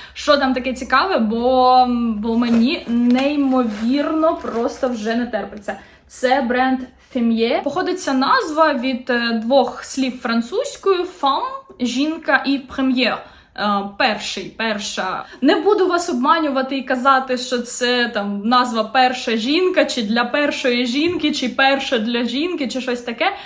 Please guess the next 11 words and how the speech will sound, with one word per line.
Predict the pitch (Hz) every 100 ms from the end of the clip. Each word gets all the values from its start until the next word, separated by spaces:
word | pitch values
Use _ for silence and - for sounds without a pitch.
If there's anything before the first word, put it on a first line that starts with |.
| -
але | 220
просто | 226 269 - 254
от | 214
розказала, | 240 240 254 233 285 359 277 262 247
з | 220 214 233 226
яких | 226 247 285 262
двох | 233 240 240
слів | - 247 370
сформувалася | - 254 233 220 226 277 311 285 247
назва | 220 220 254 240
цього | 240 214 208 226